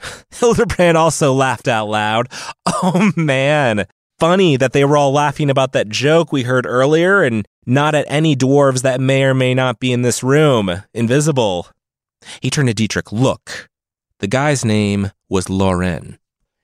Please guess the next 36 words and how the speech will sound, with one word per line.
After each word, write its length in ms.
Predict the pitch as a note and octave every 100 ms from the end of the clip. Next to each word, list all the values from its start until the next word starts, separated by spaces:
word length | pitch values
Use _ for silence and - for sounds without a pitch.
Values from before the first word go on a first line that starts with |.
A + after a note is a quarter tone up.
| _
He 140 | - E3+
was 140 | F3+
a 40 |
dwarf 420 | D3 A2+ C#3+ C3 -
king 340 | - E2 D2+
not 200 | E2+ G2+
far 360 | - - G2+ F2+
from 240 | - E2
Bern. 480 | D#2+ G2 E2 G1+ - _ _ _ _ _ _
Uh, 100 | - - _ _ -
Hildebrand 640 | - G2 F2 F#2 F2 F2
didn't 220 | F#2 F2
want 140 | D#2+ F2
to 40 |
tell 380 | E2 - G#3+ G3
Dietrich 480 | A2+ G2 - G2 -
because 320 | F#2+ G2 F2
he 140 | G2
didn't 300 | F#2 F#2+ F2+
want 200 | - F2+ -
Dietrich 400 | - - - -
to 100 | -
die. 580 | F2+ G#2+ A2+ D2+ - - _ _ _ _ _ _
Dietrich 380 | - C#3 D#3 G#2+
laughed. 520 | G#2+ G#2 D2 - - - _ _ G#2+
"Die?" 580 | G#2+ A#2 C#3 F#3+ C4 B3+ _ _ _ _
He 180 | - G3+
was 140 | C4+
a 60 | A#3+
friend 400 | E3 - G#3+ G3
of 100 | C3
the 80 | B2+
dwarves. 560 | A#2 D3+ F3+ F#2+ D2+
They 140 | - F3+
loved 360 | F3+ A3 F3
him. 380 | - C#2+ A1+ -